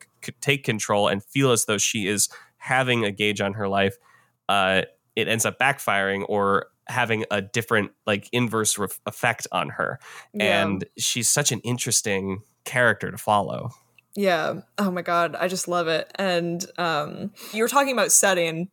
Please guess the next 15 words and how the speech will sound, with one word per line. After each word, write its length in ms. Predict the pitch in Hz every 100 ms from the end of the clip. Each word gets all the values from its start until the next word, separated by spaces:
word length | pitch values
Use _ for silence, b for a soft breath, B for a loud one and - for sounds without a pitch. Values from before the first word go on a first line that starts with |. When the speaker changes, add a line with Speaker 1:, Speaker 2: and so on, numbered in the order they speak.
| _
Speaker 2:
and, 300 | 190 180 120
Speaker 1:
Mm-hmm. 140 | 110 107 - B B - - -
Speaker 2:
and 300 | 196 185 180 - _ _ _
Didion 560 | 208 196 196 185 180 175 _ _ _
being 220 | 208 196
able 240 | 190 190 190
to 140 | 214
convey, 680 | - 185 175 175 180 165 - b b b b _ _ _ _ _ _ - -
uh, 360 | 180 160 151 -
without 560 | 208 208 208 196 - -
it 280 | - - 196
being 220 | 220 202
too 200 | 196 208
verbose 560 | 185 190 185 190 196 -
or, 240 | 190 190